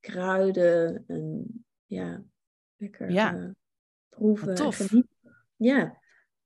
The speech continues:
Speaker 2: En en passant worden ze er ook nog gezonder van. Hoe cool is dat? <laughs>
Speaker 1: Precies, precies.
Speaker 2: Ja.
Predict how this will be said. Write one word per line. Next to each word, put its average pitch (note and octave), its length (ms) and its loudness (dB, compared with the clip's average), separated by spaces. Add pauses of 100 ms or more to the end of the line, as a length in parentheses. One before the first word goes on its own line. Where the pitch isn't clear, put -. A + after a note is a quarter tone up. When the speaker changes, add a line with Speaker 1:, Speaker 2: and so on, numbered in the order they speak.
(100)
Speaker 2:
En A3+ 200 6
en G#3+ 200 6
passant G#3+ 380 6
worden G3 180 4
ze G3 140 2
er F3 60 8
ook G#3 100 4
nog G3 140 6
gezonder A#3+ 420 4
van. C4 300 4
Hoe B3 120 2
cool G#3 180 0
is F#3 100 4
dat? G#3+ 360 2 (500)
<laughs> - 480 -6
Speaker 1:
Precies, B3 440 8 (100)
precies. A#3 280 8
Speaker 2:
Ja. C#4 360 6